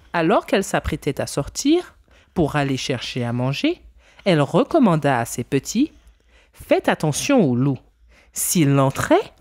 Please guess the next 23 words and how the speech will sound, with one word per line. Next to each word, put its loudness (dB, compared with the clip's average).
il 2
vous -2
mangerait. 2
Il 4
a 4
une 0
grosse 0
voix -2
et 4
des 2
pattes -4
noires. 0
C'est -2
à 2
cela 0
que 0
vous 0
le 4
reconnaîtrez. » 0
Peu 2
de 2
temps -2
après, 0